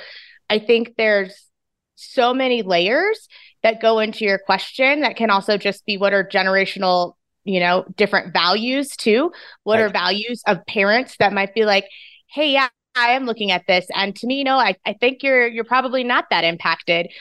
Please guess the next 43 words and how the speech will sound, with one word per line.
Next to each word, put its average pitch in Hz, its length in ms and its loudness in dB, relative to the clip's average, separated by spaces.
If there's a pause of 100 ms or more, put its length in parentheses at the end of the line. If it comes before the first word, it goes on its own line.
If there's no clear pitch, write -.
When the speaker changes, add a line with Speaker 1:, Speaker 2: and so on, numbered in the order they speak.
(120)
Speaker 1:
although 214 220 2
you 226 180 -2
feel 247 200 -2
like 247 220 0
you 233 120 -8
are," 196 340 0
right? 196 240 -2
There 220 140 0
could 226 180 -2
be 262 120 -2
some 262 180 -4
generational 254 680 0
differences 233 480 -2
in, 214 300 2
in 214 380 0 (400)
what 220 340 2 (100)
the 220 160 2
reality 214 640 0
of 202 80 -6
the 208 80 -2
person's 214 360 -2
situation 208 560 -4
is, - 280 -8 (340)
um, 190 420 0
or 214 140 2
how 226 400 -2
big 226 220 0
something 233 460 -4
feels. 226 640 -2
I 202 80 0
mean, 190 160 2
what 196 140 2
we 202 140 -2
know 196 140 0
about 202 280 2
adolescent 196 640 0
mind, 196 380 0 (240)
um, 180 480 0 (600)
and 185 440 0
where 202 340 0
they're 202 160 2
at 202 220 -2
developmentally, 196 1040 0